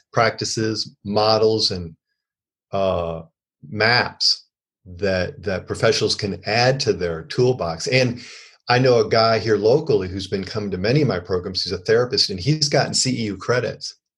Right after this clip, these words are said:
Now, how that, how he, some of the people say they can't, some people say they can.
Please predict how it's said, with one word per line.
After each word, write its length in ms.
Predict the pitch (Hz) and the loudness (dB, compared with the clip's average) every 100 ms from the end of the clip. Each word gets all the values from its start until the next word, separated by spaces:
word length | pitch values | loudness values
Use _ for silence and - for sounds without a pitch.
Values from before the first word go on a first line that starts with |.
| _ - - - | _ -20 -8 0
Now, 120 | 104 | 2
how 200 | 131 135 | 4 4
that, 320 | 131 - - | 4 2 -4
how 260 | - 139 143 | 0 4 4
he, 120 | 143 | 4
some 400 | - - - 147 | 0 0 2 4
of 100 | 143 | 4
the 80 | 135 | 2
people 260 | 139 139 135 | -2 0 0
say 160 | 123 | 2
they 100 | 104 | 0
can't, 420 | - 123 117 82 - - | 0 -2 -2 -6 -16 -8
some 240 | - - - | -4 -4 -6
people 200 | - 139 | -8 -2
say 160 | - 107 | 2 2
they 120 | 90 | 0
can. 460 | - 113 107 104 | -4 -2 -2 -4